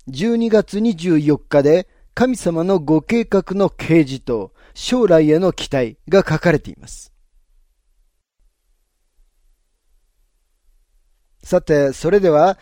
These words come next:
ハガイ書一章の本文に入りますが、ハガイは、バビロンでの七十年間の捕囚の後に、エルサレムに帰還した残りの者たちのために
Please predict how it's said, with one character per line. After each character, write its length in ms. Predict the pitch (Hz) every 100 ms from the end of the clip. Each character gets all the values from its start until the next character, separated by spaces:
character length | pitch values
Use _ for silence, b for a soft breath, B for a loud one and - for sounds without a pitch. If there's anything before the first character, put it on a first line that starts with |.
| b b b
ハ 140 | 156
ガ 160 | 185 240
イ 60 |
書 180 | - 190
一 100 | 226
章 260 | - 185 170
の 120 | 160
本 220 | 208 214
文 100 | 170
に 80 | 156
入 140 | 147
り 80 | 143
ま 100 | 139
す 140 | - 120
が、 260 | 147 185 - _ _ _ b b b b b
ハ 140 | 196
ガ 140 | 196 160
イ 40 |
は、 340 | 139 120 101 - _ _ -
バ 200 | 165 220
ビ 100 | 214
ロ 120 | 170
ン 60 | 147
で 120 | 165
の 160 | 170
七 320 | 151 147 185 220
十 200 | 240 185
年 240 | 170 143
間 220 | 147 156
の 140 | 185 165
捕 200 | 143 147
囚 280 | - 214
の 160 | 202 202
後 240 | 190 139
に、 240 | 127 110 - _ _
エ 100 | 165
ル 120 | 220
サ 160 | - 247
レ 80 | 208
ム 160 | 175
に 100 | 202
帰 180 | - -
還 200 | 175 156
し 140 | - -
た 280 | 156 185 b b b
残 380 | 165 175 160 247
り 120 | 254
の 140 | 208 170
者 240 | 170 196
た 160 | - 175
ち 100 | 147
の 140 | 160
た 180 | 147 151
め 140 | 190
に 180 | 185 170